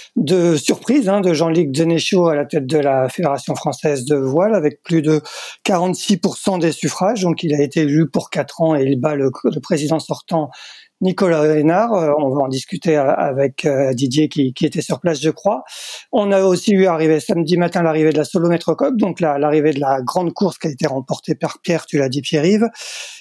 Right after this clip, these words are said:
Et au classement général, c'est Tom Laperche qui, pour la deuxième fois consécutive, a remporté cette Solo Maître Coq. Il devance au, au final, euh, le Britannique Alan Roberts et Gilda Mae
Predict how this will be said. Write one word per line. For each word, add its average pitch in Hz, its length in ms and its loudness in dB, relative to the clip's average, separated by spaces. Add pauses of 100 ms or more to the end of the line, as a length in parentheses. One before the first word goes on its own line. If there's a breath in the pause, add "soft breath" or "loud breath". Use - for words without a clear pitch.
Et 175 120 4
au 160 80 2
classement 202 420 0
général, 175 500 2
c'est - 280 -2
Tom 220 200 0
Laperche 202 460 0
qui, 214 120 0
pour 175 180 0
la 151 100 0
deuxième 165 480 0
fois 180 220 -2
consécutive, 156 640 -4
a 139 60 0
remporté 131 420 -4
cette - 200 -8
Solo 156 220 -2
Maître 139 300 -2
Coq. 190 360 -4 (180)
Il 143 200 0
devance 147 460 0
au, 147 260 2
au 156 100 0
final, 175 680 2 (440 loud breath)
euh, 175 220 0
le 160 120 2
Britannique 180 720 0
Alan 165 240 2
Roberts 131 480 -4 (160)
et - 260 2
Gilda 170 580 0
Mae 151 460 2